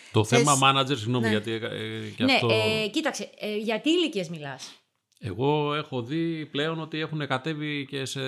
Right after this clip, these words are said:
Speaker 1: δεκατεσσάρων, δεκαπέντε χρονών,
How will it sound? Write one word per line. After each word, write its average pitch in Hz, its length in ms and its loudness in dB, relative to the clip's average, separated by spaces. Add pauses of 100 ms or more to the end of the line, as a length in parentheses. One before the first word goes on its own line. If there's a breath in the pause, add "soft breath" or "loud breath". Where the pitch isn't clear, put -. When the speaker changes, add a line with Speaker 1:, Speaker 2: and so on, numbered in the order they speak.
(280)
Speaker 1:
δεκατεσσάρων, 135 760 -2
δεκαπέντε 143 600 -4 (400)
χρονών, 127 760 0